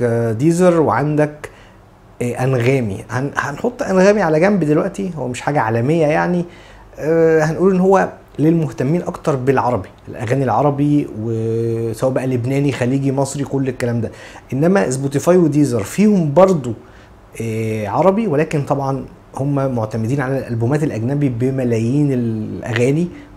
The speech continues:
كل واحد منهم فوق التلاتين مليون اغنيه. انغامي اه قويه وكل حاجه، وفيها طبعا مكتبه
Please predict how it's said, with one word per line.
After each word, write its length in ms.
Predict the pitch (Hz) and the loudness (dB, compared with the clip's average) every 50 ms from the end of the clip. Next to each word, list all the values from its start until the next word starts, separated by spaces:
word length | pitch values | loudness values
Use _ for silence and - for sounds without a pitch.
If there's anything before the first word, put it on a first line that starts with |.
| - - - - - | -20 -20 -16 -6 -2
كل 120 | 143 147 | 0 2
واحد 140 | 147 139 143 | 2 2 2
منهم 180 | 143 147 147 | 2 2 0
فوق 160 | 135 - 147 139 | 0 0 0 -2
التلاتين 480 | - - 123 110 104 - 143 147 139 | -2 -2 -4 -4 -4 -2 0 0 0
مليون 220 | 131 123 123 131 139 | 0 0 -2 -2 -2
اغنيه. 340 | 101 117 107 113 107 98 92 - - - - - - - - - - - | -4 -4 -4 -2 -4 -4 -6 -10 -14 -20 -20 -20 -20 -20 -20 -18 -8 -4
انغامي 380 | 135 135 131 139 165 190 196 - | -2 0 2 4 4 4 4 2
اه 380 | - 151 160 156 135 117 110 - - 101 104 98 85 98 - | 4 4 6 6 6 4 2 -2 -8 -12 -14 -14 -14 -12 -6
قويه 360 | - 127 127 143 151 156 156 | -4 0 2 2 4 4 4
وكل 260 | 131 - - 139 139 - | 2 2 0 -2 -2 -2
حاجه، 160 | - 151 147 | -2 -2 -2
وفيها 220 | 127 - 160 156 | 0 0 0 2
طبعا 380 | 143 165 143 139 135 127 120 117 | 2 2 2 2 2 0 0 -2
مكتبه 320 | 117 113 - - 139 139 | -4 -4 -2 -4 -4 -4